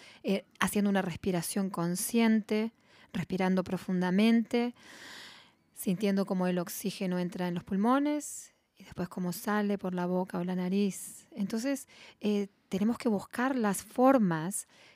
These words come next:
que nos vamos a ayudar, eh, paso a paso mientras atravesamos estos cambios energéticos,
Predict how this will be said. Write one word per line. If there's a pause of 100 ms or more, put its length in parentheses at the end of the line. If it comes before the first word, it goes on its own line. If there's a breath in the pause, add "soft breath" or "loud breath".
que
nos
vamos
a
ayudar, (400 soft breath)
eh, (100)
paso
a
paso (420 soft breath)
mientras
atravesamos
estos
cambios
energéticos,